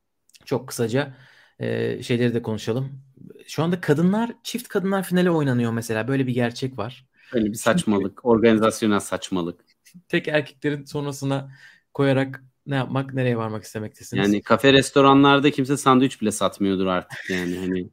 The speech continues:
Speaker 2: öyle bir noktada.
Speaker 1: Çilek kalmamıştır.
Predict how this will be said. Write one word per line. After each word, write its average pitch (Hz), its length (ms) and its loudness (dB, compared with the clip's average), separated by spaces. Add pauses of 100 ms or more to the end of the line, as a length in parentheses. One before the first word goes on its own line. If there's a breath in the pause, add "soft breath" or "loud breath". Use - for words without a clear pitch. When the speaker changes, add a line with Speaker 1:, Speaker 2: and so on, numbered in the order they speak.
(140)
Speaker 2:
öyle 104 300 4
bir 92 180 0
noktada. 90 540 -6 (800 loud breath)
Speaker 1:
Çilek 135 360 0
kalmamıştır. 110 640 -4